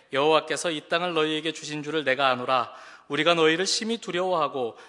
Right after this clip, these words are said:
이 땅 주민들이 다 너희 앞에서 간담이 녹나니,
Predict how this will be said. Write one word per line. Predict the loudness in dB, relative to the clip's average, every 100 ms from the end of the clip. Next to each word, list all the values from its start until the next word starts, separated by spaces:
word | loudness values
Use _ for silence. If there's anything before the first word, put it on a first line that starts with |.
| -14
이 | -12 0
땅 | 0 0
주민들이 | -4 -6 -6 -6 -4
다 | 0 2
너희 | 2 0
앞에서 | -2 -4 -6 -6
간담이 | -6 -4 -4 -4
녹나니, | -8 -8 -6 -6 -4 -6 -8